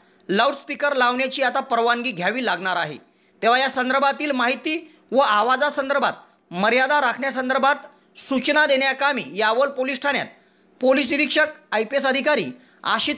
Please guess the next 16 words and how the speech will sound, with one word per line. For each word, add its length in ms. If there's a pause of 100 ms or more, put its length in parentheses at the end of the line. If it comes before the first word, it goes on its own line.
कांबळे 320
यांनी 200
एक 160
बैठक 300
गुरुवारी 420
बोलवली 380
होती. 460
या 140
बैठकीमध्ये 640 (580)
सर्व 400 (360)
धर्माचे 840 (220)
धार्मिक 640
स्थळावरील 800 (120)
पदाधिकारी 540
कार्यकर्ते 560
उपस्थित 400